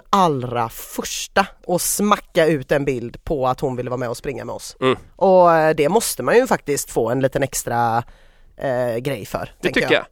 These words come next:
Speaker 1: Ja.
Speaker 2: Precis som att man premierar nyhetsmedier som flashar först och såna saker.
Speaker 1: Ja, just det.
Speaker 2: Först, störst och bäst.
Speaker 1: Ja.
Speaker 2: Ja.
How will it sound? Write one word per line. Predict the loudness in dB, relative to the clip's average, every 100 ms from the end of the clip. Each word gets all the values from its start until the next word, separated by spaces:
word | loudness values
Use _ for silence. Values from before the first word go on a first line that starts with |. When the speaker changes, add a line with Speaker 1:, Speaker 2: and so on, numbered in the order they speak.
| 2
Speaker 1:
Ja. | 2 2 _
Speaker 2:
Precis | -2 0 0
som | 2
att | 2
man | 0 2
premierar | 2 4 6 6 4 0 -8 -6
nyhetsmedier | 4 8 6 6 4 4 2
som | -2
flashar | 0 0 0
först | -2 -4 -4
och | -6
såna | -6 -8
saker. | -10 -12 -10 2
Speaker 1:
Ja, | 4
just | 6 2
det. | -4 0
Speaker 2:
Först, | 4 4 2 -8 -8 0
störst | 0 0 -6 -6
och |
bäst. | -4 -6 -10 0
Speaker 1:
Ja. | 2 2 _ 0
Speaker 2:
Ja. | 2